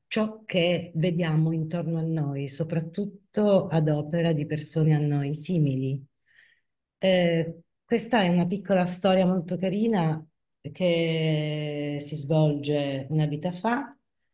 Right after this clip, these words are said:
in una palestra di nuoto agonistico dove ci sono dei ragazzi giovani, molto giovani, tra i nove e i sedici anni, che non si impegnano a sufficienza, quindi arrivano in ritardo, non finiscono le vasche,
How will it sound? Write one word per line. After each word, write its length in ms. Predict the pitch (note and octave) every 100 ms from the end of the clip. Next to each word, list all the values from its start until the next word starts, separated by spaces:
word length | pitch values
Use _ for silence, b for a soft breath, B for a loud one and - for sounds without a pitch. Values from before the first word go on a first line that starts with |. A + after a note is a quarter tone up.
| _ _ _
in 140 | F3
una 160 | E3+ D#3+
palestra 520 | E3 E3 E3 D#3+ E3
di 140 | D#3 D#3
nuoto 360 | D#3 D#3+ D#3+
agonistico 800 | D#3+ F3+ F#3 F3+ - - G#3+ G#3+
dove 240 | D#3 C#3+
ci 160 | D3+ D#3+
sono 440 | D#3 E3 D#3 D3+
dei 140 | D3 D#3
ragazzi 560 | D#3 D#3 D#3+ D#3+ D#3+
giovani, 460 | D#3 E3+ D#3 E3 F#3+
molto 320 | F#3 - D#3+
giovani, 480 | D#3 D#3 D3 D#3 D#3+
tra 140 | D#3
i 60 | C#3
nove 220 | D3+ D3+
e 20 | D3
i 40 |
sedici 380 | D3 D3+ E3 F3+
anni, 640 | D#3 C#3+ D3+ D#3 E3+ E3+ B B
che 120 | -
non 240 | F3+ G#3 A3
si 120 | G3
impegnano 520 | F3 F3+ E3+ E3 F3
a 40 |
sufficienza, 1000 | D#3+ - D#3 E3+ E3 D#3 C#3 C#3 - D3+
quindi 240 | D#3 E3 D#3
arrivano 360 | D3+ D#3+ D#3+
in 120 | D#3+ D#3
ritardo, 640 | E3+ E3+ D3+ D3 D#3 D#3
non 160 | D#3 D#3
finiscono 640 | D#3 D#3 D#3+ D#3 D#3+ D#3
le 120 | D#3+
vasche, 840 | D#3 D3+ D3 D3 - D#3+ D#3 D#3